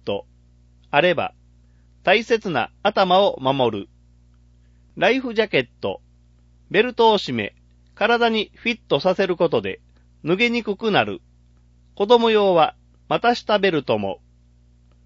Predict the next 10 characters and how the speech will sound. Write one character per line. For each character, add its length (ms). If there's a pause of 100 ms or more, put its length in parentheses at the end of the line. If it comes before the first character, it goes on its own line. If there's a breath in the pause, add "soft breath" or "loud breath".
(240)
乾 260
き 100
や 140
す 160
い 100
服、 460 (680)
水 260
着 140
な 140
ど、 200